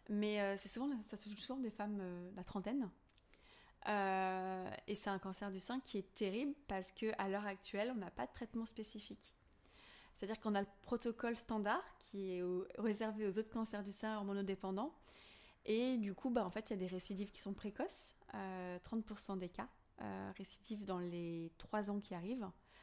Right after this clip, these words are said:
Euh, c'est énorme. C'est... Et c'est un cancer qui est vicieux parce qu'il se propage, euh, très, très facilement,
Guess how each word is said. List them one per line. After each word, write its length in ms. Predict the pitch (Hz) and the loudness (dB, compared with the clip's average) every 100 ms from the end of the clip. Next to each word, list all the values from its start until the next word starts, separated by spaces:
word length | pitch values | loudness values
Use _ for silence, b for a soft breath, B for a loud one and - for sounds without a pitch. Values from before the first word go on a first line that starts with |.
| B B B - | B B B -8
Euh, 100 | 185 180 | -6 -4
c'est 200 | - - | -2 2
énorme. 360 | 185 180 202 233 277 - | 4 4 0 -4 -12 -14
C'est... 240 | - 180 175 170 170 170 - - | -10 -6 -6 -6 -6 -4 -6 -4
Et 120 | - | -4
c'est 140 | 180 185 | -2 -2
un 60 | |
cancer 320 | 180 185 - - | -4 -4 -6 -2
qui 100 | 208 | 0
est 40 | |
vicieux 420 | 185 196 - 214 - | 0 -2 -4 -4 -4
parce 180 | 208 - | -8 -8
qu'il 200 | - - | -12 -6
se 120 | 190 | -8
propage, 480 | - 180 190 214 202 | -8 -10 -8 -6 -6
euh, 360 | 175 175 170 175 - - | -6 -6 -6 -10 -14 -20
très, 160 | - 208 - | -10 -10 -8
très 140 | - 202 | -6 -6
facilement, 640 | - 185 - 196 196 277 | -4 -6 -4 -2 -2 -4